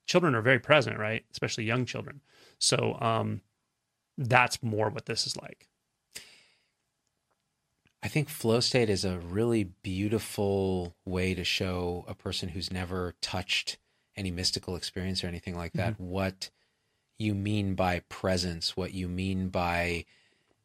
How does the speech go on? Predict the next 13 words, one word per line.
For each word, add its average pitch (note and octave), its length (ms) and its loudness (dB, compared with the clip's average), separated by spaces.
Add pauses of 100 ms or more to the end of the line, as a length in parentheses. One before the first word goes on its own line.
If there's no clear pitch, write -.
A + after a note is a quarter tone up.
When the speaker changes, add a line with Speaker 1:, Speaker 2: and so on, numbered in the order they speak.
(600)
Speaker 2:
this - 500 4
spin - 380 4
on F2+ 320 0
agency F#2 640 0
and, D#2+ 220 -6 (280)
and, E2+ 400 -8 (460)
and F#2 240 -8
will. F#2 260 -2
It, - 320 -10 (720)
it A#2 180 2
is A2 420 0
almost A#2+ 380 2
like F#2+ 200 2